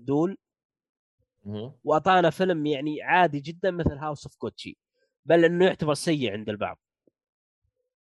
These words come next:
Speaker 1: فHouse of Gucci يتكلم عن قصة، قصة غوتشي اللي هم حقين الماركة، العائلة اللي أسست الشركة اللي هي الماركة المنتشرة حق غوتشي. والعجيب إنه ذكروا معلومة في آخر فيلم، يقول لك إنه الآن غوتشي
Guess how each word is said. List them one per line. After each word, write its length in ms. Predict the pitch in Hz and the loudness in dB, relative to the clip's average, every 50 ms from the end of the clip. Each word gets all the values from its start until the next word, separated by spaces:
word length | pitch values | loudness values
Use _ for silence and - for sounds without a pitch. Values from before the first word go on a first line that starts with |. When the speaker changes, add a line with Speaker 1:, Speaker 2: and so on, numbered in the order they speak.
| _ _ _ | _ _ _
Speaker 1:
فHouse 760 | - 135 139 143 143 143 139 131 120 143 202 220 208 - 196 | -2 0 2 4 4 2 2 0 0 0 0 0 0 0 -4
of 40 | 180 | -4
Gucci 360 | - 220 214 - - - 240 | -2 -2 -2 -2 -4 -10 -8
يتكلم 520 | 240 220 - - - 220 220 208 180 156 | -8 -8 -6 -4 -2 0 2 0 0 0
عن 120 | 165 180 170 | 0 -4 -4
قصة، 340 | - - 202 - - 190 175 160 160 156 151 151 151 147 147 147 147 | -4 -8 -10 -8 -6 -6 -4 -2 -2 0 0 0 0 0 0 -2 -4
قصة 360 | 143 - 196 - - - 160 _ - 151 156 | -4 -6 -10 -10 -10 -12 -16 _ -8 -4 -2
غوتشي 420 | 156 - - - - 135 151 - _ _ _ _ _ - 139 | -2 -2 -4 -6 -8 -8 -8 -8 _ _ _ _ _ -6 -4
اللي 180 | 139 143 147 | -2 0 0
هم 180 | 147 156 151 117 | 0 -2 -2 -4
حقين 360 | - - 139 139 147 151 143 | -6 -8 -8 -4 -2 -2 -2
الماركة، 440 | 131 135 135 117 95 - - 143 147 _ _ _ _ _ _ _ _ _ _ _ _ _ _ _ - - | 0 0 -2 -2 -2 -4 -8 -10 -10 _ _ _ _ _ _ _ _ _ _ _ _ _ _ _ -2 2
العائلة 680 | 170 180 147 180 190 185 165 151 165 170 196 196 180 - | 4 4 6 6 4 4 4 4 4 2 0 0 -4 -6
اللي 240 | 156 170 175 196 196 | -8 -8 -6 -4 -4
أسست 320 | - - 165 151 - - | -4 -4 -6 -8 -10 -10
الشركة 440 | 151 - - - 185 180 175 - 175 | -12 -10 -6 -2 -2 -2 -2 -2 -2
اللي 140 | 160 156 156 | -2 -2 -2
هي 40 | 151 | -2
الماركة 360 | 151 160 165 143 - - 135 | -2 -2 -4 -4 -6 -6 -6
المنتشرة 880 | 120 120 117 113 113 113 113 110 110 113 120 127 143 151 - - 113 | -6 -4 -4 -4 -4 -6 -6 -6 -8 -8 -10 -10 -10 -10 -12 -12 -14
حق 140 | - 123 110 117 - - 107 127 | -14 -14 -14 -14 -16 -16 -12 -10
غوتشي. 360 | 117 98 _ - - 85 _ _ _ _ _ _ _ _ _ _ _ _ _ _ _ _ _ _ _ _ _ - | -10 -12 _ -14 -20 -20 _ _ _ _ _ _ _ _ _ _ _ _ _ _ _ _ _ _ _ _ _ -2
والعجيب 600 | 156 175 165 139 180 180 156 220 214 180 156 165 | 2 2 4 4 4 2 2 2 2 2 2 -2
إنه 520 | 160 156 156 151 151 151 147 143 135 131 156 | -4 -4 -4 -4 -4 -4 -6 -6 -6 -4 -4
ذكروا 280 | 202 - - 170 160 | -4 -4 -2 -4 -2
معلومة 360 | 156 160 135 160 180 170 160 143 | -2 -2 0 0 0 0 -2 -2
في 100 | - 170 | -2 -4
آخر 180 | 156 - 151 | -4 -4 -6
فيلم، 280 | 139 - 175 190 196 226 185 | -6 -6 -6 -6 -6 -10 -10
يقول 280 | 165 160 180 185 180 | -6 -4 -4 -2 -2
لك 180 | 180 151 - 165 | -4 -4 -6 -8
إنه 260 | 156 156 151 151 147 | -10 -8 -6 -6 -6
الآن 540 | 151 170 170 180 180 165 151 143 139 139 147 175 | -4 -2 0 2 2 2 0 -4 -6 -8 -8 -10
غوتشي 500 | 170 - - - - 196 202 196 - | -10 -10 -10 -8 -8 -8 -8 -8 -12